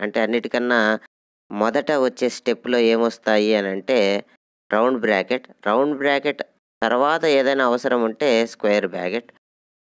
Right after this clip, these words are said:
ఆ తర్వాత అవసరం ఉంటే కర్లీ బ్రాకెట్లను మనము యూజ్ చేస్తాం. అందువల్ల రౌండ్ బ్రాకెట్ అనేది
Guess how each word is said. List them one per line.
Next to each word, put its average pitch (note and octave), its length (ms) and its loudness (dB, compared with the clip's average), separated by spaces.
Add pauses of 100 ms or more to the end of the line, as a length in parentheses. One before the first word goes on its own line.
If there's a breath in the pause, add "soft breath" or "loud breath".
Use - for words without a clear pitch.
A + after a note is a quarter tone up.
(160)
ఆ C3 120 2
తర్వాత D#3+ 480 0
అవసరం C3+ 480 0
ఉంటే A2+ 580 0
కర్లీ A2+ 340 0
బ్రాకెట్లను G2 640 -2
మనము C3+ 380 -2 (420)
యూజ్ C3+ 400 -2
చేస్తాం. - 340 -4 (1040)
అందువల్ల B2 500 2 (1400)
రౌండ్ C3+ 360 2
బ్రాకెట్ C3+ 600 0
అనేది G#2+ 760 4